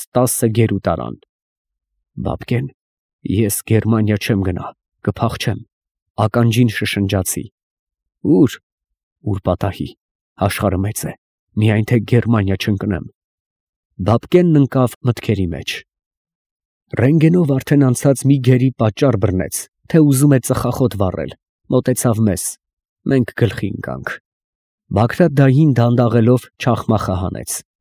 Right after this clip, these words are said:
Իսկ նա պատմեց, որ մեր գործերը տալիս են մեր ձեռքը, մտնում ենք մի մութ սենյակ, ռենտգենով անցնում, ապա գործը թողնելով այնտեղ դուրս ենք գալիս։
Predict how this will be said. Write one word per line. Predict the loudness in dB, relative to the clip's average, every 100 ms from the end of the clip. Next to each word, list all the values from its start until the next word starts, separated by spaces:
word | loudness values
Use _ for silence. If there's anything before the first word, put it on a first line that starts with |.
| _ _ _ _
Իսկ | -2 -2 2
նա | 2
պատմեց, | 2 0 2 2 2
որ | 2 2 4
մեր | 2
գործերը | 2 0 2 0 2
տալիս | 0 0 -2
են | -2 0
մեր | 2 0
ձեռքը, | 0 0 -2 -2 -8 -10 _ _ _ _
մտնում | 0 0 2 4 4
ենք | 0
մի | 0 2
մութ | 2 2 0
սենյակ, | -2 -2 0 2 0 -4 _ _ -6
ռենտգենով | 0 2 2 2 2 2
անցնում, | 2 -2 0 0 0 _ _ _ _ -4
ապա | -2 0 0 0 0
գործը | 4 4 2 -2
թողնելով | -2 0 2 2 2
այնտեղ | 0 2 0
դուրս | 0 -2 -2
ենք | -6 -8 -6
գալիս։ | -8 -8 -10